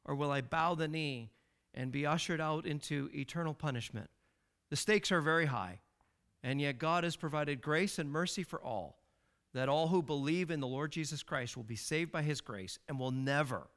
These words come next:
come into condemnation. Let's give thanks. Father, we bow today with thanksgiving for the Lord Jesus. We thank you, Lord, that you have given your Son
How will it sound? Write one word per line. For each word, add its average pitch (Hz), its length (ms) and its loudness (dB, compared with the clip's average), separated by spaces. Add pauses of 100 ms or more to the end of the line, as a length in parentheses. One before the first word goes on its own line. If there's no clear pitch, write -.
(380)
come 120 220 -4
into 110 180 -4
condemnation. 101 720 -6 (540)
Let's 139 160 -4
give 123 160 -6
thanks. - 380 -12 (920)
Father, 175 260 6
we 170 160 6
bow 170 240 6
today 170 340 4
with 156 160 2
thanksgiving 160 600 0
for 143 140 -2
the 135 80 -4
Lord 139 280 0
Jesus. 143 560 -4 (640)
We 156 80 -2
thank 214 320 4
you, 214 140 6
Lord, 196 340 8
that 180 140 4
you 185 120 6
have 175 140 4
given 180 300 2
your 170 100 2
Son 185 560 2